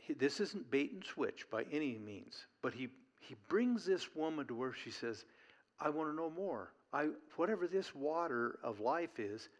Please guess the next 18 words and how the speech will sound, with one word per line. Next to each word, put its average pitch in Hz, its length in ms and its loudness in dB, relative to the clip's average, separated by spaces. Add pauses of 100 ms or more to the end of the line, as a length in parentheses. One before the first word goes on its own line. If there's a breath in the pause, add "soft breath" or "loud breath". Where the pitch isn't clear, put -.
(160 soft breath)
I 139 80 -4
want 151 280 -6
it. 104 100 -16 (2000)
Give 208 120 0
it 226 120 -6
to 127 140 -10
me." 92 160 -18 (2000)
Notice 196 400 4 (960)
the 113 80 -4
shift - 420 -2
here. - 280 -6 (1040 soft breath)
In 127 160 0
verse 143 400 6 (560)
sixteen, - 600 -4 (840 soft breath)
Jesus 147 340 0
said 127 300 4
to 107 80 -2
her, 101 380 -4